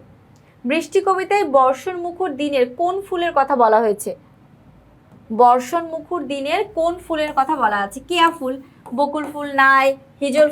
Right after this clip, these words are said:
ফুল নাই, শিউলি ফুলও নাই। তাহলে সু-, সত্যি উত্তর হবে বা একটি উত্তর হবে কেয়া ফুল। এরপর আমরা ছাব্বিশ নাম্বার দেখব, ছাব্বিশের কি আছে দেখো।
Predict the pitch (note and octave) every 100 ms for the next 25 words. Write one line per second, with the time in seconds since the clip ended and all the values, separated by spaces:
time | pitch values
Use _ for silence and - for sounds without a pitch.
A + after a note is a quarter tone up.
0 | D4+ D4 C#4 C4 B3+ B3+ C4+ - F4 E4+
1 | E4 D#4 C#4+ B3+ F#3+ - - - A3 A3+
2 | - B3+ - - C#4 C4+ E4+ D#4+ E4+ E4+
3 | E4 C#5 C#5 A#3+ A3 - - G#3+ - D#4+
4 | D#4 E4+ B4 C5 - _ _ D#4 B3+ -
5 | - - _ _ - - B3+ D4+ D#4 E4
6 | E4 C#4 C#4 D4+ D#4 C#4 C4 C#4 F4+ G#4
7 | D4+ A#3 C4+ D4 C4 C4+ G#3 A3 G3 G3
8 | F#3